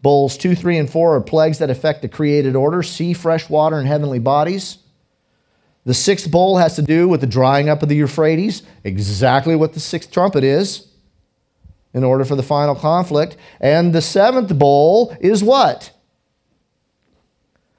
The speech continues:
The end of the created, the end of the fallen creation and the beginning of the new creation,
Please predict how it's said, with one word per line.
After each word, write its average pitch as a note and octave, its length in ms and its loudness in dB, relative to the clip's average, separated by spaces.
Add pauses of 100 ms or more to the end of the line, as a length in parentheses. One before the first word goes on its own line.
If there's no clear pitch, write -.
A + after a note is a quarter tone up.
(160)
The B2 140 -2
end C#3 100 0
of D3+ 80 2
the D#3 60 0
created, E3 680 -2
the C#3+ 160 0
end C3+ 160 -2
of D3+ 80 -4
the D3 80 -12
fallen D#3 320 0
creation D#3+ 560 -2
and D3 120 -4
the C3 40 -4
beginning B2 340 -2
of C#3+ 100 -2
the D3+ 80 0
new D#3+ 200 0
creation, C3 580 -4